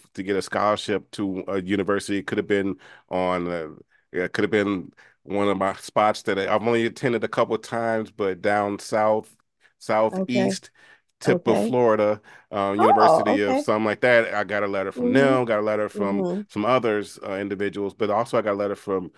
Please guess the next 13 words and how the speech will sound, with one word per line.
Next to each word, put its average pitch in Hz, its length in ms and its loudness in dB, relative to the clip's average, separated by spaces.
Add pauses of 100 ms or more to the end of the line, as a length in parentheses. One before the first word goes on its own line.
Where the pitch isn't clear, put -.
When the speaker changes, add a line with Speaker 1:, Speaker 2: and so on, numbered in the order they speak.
(260)
Speaker 1:
uh, 90 400 -4 (260)
a 98 120 -6
university 104 560 -4
where, 92 400 -8
where 92 320 0
I - 20 0
was, 95 420 -6 (200)
the 90 100 -6
state 113 360 0
that 98 100 0
I 98 60 2
was 98 340 -6
in, 98 320 -4